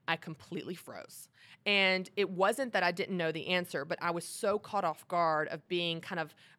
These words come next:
attacked and interrupted in the middle of my presentation that I froze. And then I stuttered, and then I froze, and then I stuttered some more, and then I think I said something like,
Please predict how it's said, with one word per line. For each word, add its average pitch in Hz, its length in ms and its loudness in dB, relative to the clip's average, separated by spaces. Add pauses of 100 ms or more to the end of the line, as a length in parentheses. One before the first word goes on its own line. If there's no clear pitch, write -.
attacked 190 480 2
and 175 80 -4
interrupted 170 420 -4
in 165 80 -8
the 165 60 -6
middle 165 160 0
of 165 80 -6
my 156 100 -6
presentation 160 680 -4
that 147 100 -2
I 135 80 -4
froze. - 560 -2 (340)
And 185 160 2
then 175 80 2
I 160 80 2
stuttered, 175 720 2 (400)
and 170 160 0
then 160 80 -2
I 156 100 -2
froze, 165 640 0
and 165 160 -8
then 156 60 -6
I 147 80 -4
stuttered 170 480 2
some 185 160 -2
more, 160 500 4
and 175 100 -2
then 165 100 -2
I 151 40 -2
think 202 320 -2
I 170 120 2
said 165 280 -2
something 165 480 -2
like, 147 220 -4